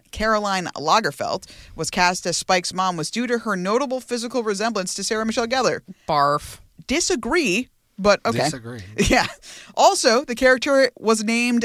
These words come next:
Speaker 1: Anne. He intentional cho-, intentionally chose that name because it's Buffy's middle name, although it's never said on screen during the episode.
Speaker 2: Okay, so it means nothing.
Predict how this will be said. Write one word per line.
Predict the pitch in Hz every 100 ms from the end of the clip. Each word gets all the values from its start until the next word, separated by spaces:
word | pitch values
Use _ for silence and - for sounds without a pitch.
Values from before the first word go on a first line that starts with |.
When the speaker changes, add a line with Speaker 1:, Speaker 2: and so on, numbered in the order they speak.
| -
Speaker 1:
Anne. | 233 294 269 131
He | 143 151
intentional | 180 180 214 214 220 214
cho-, | - 214 - -
intentionally | 208 285 -
chose | 247 247
that | 226
name | 196 196
because | 202 185
it's | 175
Buffy's | 156 160 165
middle | 247
name, | 214 175 175
although | 156 156
it's | 147 151
never | 151
said | 165 147 101
on | 143
screen | - 147 156
during | 107 147
the | 147 180
episode. | 214 190 170 123 95
Speaker 2:
Okay, | 190 175
so | 165
it | 143
means | 143 131
nothing. | - - -